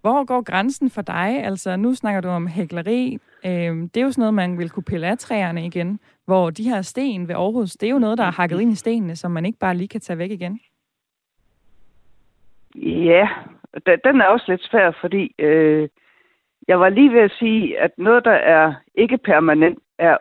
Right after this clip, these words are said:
Speaker 2: okay. Stenene, de er permanente, men, øh, så vidt jeg har forstået, så er de fleste i de her bølgebrydere,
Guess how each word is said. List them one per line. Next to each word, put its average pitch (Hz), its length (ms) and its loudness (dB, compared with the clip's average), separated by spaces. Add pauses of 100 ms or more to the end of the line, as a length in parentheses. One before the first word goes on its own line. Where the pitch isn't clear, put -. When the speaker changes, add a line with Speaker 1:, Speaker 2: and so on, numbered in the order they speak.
Speaker 2:
okay. 165 540 2 (800)
Stenene, 185 480 0
de 240 120 2
er 190 80 6
permanente, 156 720 0 (180)
men, 175 440 4 (840)
øh, 156 400 2
så - 220 -4
vidt 226 200 2
jeg 226 100 6
har 202 100 2
forstået, 185 500 2
så - 120 0
er 180 220 6
de 170 220 -4
fleste 214 520 2
i 226 240 2 (440)
de 196 80 -8
her 185 160 6 (140)
bølgebrydere, 165 1080 2